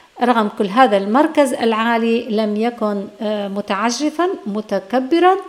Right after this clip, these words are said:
ولكن كان يشعر قلبه مثقل من أجل شعبه، ومستعد أن يترك القصر من أجل شعبه، لأجل أن يهتم بشعبه.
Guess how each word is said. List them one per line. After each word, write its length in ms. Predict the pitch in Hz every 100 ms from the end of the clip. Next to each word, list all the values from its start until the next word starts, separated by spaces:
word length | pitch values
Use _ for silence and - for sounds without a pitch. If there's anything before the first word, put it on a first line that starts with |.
| - - -
ولكن 680 | 220 220 214 214 220 214 214 - 214 _ -
كان 200 | 226 214
يشعر 420 | 220 233 - 214
قلبه 400 | - 240 226 226
مثقل 680 | 226 208 - 359 359 240 226
من 160 | 220
أجل 280 | - 208 208
شعبه، 520 | - 190 180 180 190 - _ _ _ 233
ومستعد 760 | 226 262 - 277 247 254 226
أن 160 | 233 247
يترك 520 | 247 247 226 226 -
القصر 540 | 247 240 311 349 330
من 180 | 254 247 226 -
أجل 280 | 208 196
شعبه، 520 | 175 185 165 185 180 185 _ _ _ _ _ _ _ _ _ _ _ _ _ _ -
لأجل 520 | 240 254 226 226 226
أن 140 | 233 208
يهتم 360 | 185 196 196
بشعبه. 600 | 196 190 - 185 185 175